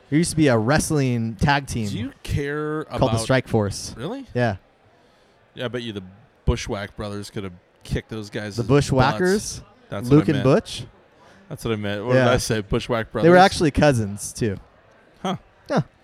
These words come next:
Speaker 2: So they were the Bushwhack cousins.
Speaker 1: Yeah, yeah, yeah. They're
Speaker 2: Bushwhackers.
Speaker 1: Bush-, Bushwhack cousins.
Speaker 2: Yeah, so weird. They were, like, gooey and
Speaker 1: They'd
Speaker 2: weird.
Speaker 1: lick each other's head.
Speaker 2: Oh, God.
Speaker 1: Yeah.
Speaker 2: So weird, man.
Speaker 1: Battering ram for the finisher.
Speaker 2: Wrestling. So
Speaker 1: Wrestling
Speaker 2: weird.
Speaker 1: talk.
Speaker 2: Um,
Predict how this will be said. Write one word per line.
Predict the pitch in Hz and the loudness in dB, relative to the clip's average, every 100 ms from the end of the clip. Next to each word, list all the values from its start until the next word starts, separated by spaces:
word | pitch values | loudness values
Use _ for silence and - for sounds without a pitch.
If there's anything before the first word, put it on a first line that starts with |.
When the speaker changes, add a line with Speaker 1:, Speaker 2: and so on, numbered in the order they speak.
| _ _ _ | _ _ _
Speaker 2:
So | - 120 | -8 -4
they | 113 | -2
were | 110 | -2
the | 101 | -4
Bushwhack | 117 - 127 113 107 _ - | -6 -6 -6 -6 -6 _ -8
cousins. | - 135 92 98 - - - | -2 -2 -4 -12 -16 -14 -2
Speaker 1:
Yeah, | 220 | 0
yeah, | 160 101 101 | 2 0 -4
yeah. | 196 | -4
They're | 135 127 | 0 -2
Speaker 2:
Bushwhackers. | 127 127 104 101 | -2 -4 -4 -2
Speaker 1:
Bush-, | 160 - - | -4 -4 -8
Bushwhack | 202 - 170 143 | -4 -2 -2 0
cousins. | 151 107 101 - - | -2 -2 -6 -14 -20
Speaker 2:
Yeah, | 117 | -16
so | - 147 | -8 -4
weird. | 117 107 98 | -2 -2 -4
They | 92 | -6
were, | 95 | -8
like, | 95 92 - | -8 -12 -10
gooey | 117 110 110 110 | -4 -2 -2 -2
and | 104 90 87 | -4 -8 -6
Speaker 1:
They'd | 131 110 | -4 -2
Speaker 2:
weird. | 127 | -2
Speaker 1:
lick | 147 156 | -2 -4
each | - | -2
other's | 139 131 113 | 0 0 -4
head. | 117 127 135 147 139 | -10 -6 -4 0 0
Speaker 2:
Oh, | 107 87 - - | -2 -8 -18 -14
God. | 120 98 92 | -10 -8 -6
Speaker 1:
Yeah. | 113 107 101 - _ _ _ | -4 -4 -6 -12 _ _ _
Speaker 2:
So | - - 131 | -14 -12 -8
weird, | 151 120 110 107 95 | -6 -4 -4 -4 -2
man. | |
Speaker 1:
Battering | 95 127 151 151 143 | 2 2 2 0 -2
ram | 143 147 151 | -2 0 0
for | 156 | 0
the | 135 | 0
finisher. | 135 127 139 156 151 156 - 117 | 0 2 2 2 2 0 -8 -6
Speaker 2:
Wrestling. | 127 120 104 95 90 110 - | -6 -6 -8 -8 -10 -14 -2
So | 113 | 0
Speaker 1:
Wrestling | 120 120 107 | 0 0 -2
Speaker 2:
weird. | 104 | -2
Speaker 1:
talk. | 104 101 - - - - - | -2 -4 -8 -20 -20 -20 -6
Speaker 2:
Um, | 123 123 113 107 | 0 2 2 -2